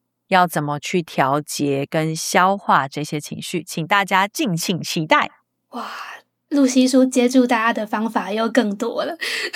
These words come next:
Speaker 2: <laughs> 那些失控啊、心痛啊、耍废，其实经历今天的这一些说明或者是一些案例的讲解，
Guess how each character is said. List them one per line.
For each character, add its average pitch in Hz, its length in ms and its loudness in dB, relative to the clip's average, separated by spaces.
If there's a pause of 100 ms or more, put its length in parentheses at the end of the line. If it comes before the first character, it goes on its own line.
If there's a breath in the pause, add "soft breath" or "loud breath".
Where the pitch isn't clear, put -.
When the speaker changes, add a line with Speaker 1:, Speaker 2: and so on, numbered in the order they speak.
(280 loud breath)
Speaker 2:
<laughs> - 600 -20
那 349 100 -4
些 302 320 0
失 302 380 0
控 311 300 4
啊、 240 200 0
心 262 320 4
痛 262 280 0
啊、 214 180 -8
耍 - 320 -6
废， - 260 -4
其 254 200 -4
实 247 260 -2 (380 loud breath)
经 294 200 6
历 302 200 4
今 262 260 6
天 262 240 6
的 226 140 2
这 226 240 -4
一 240 40 0
些 233 560 -6
说 302 400 0
明 220 300 2
或 247 160 2
者 202 160 -10
是 220 380 -6 (300)
一 277 100 4
些 240 220 0
案 233 300 -2
例 220 200 -2
的 233 460 -8 (260)
讲 262 320 2
解， - 260 -6